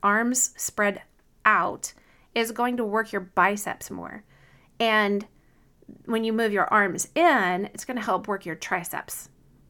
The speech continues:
And that's really awesome for middle-aged women. <laughs> And you all know what I'm talking about.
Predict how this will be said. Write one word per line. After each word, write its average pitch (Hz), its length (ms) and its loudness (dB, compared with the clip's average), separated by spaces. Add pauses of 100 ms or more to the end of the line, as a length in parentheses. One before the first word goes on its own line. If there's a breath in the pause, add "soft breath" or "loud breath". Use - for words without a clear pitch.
And 202 160 -2
that's 202 440 0
really 233 460 -2 (120)
awesome 190 540 -2
for 180 460 -2 (340)
middle-aged 196 580 -2
women. 175 420 -8
<laughs> - 60 -20 (1900 loud breath)
And 226 180 2
you 233 160 0
all 226 160 4
know 220 160 0
what 196 120 -2
I'm 196 120 -4
talking 214 360 -4
about. 240 380 2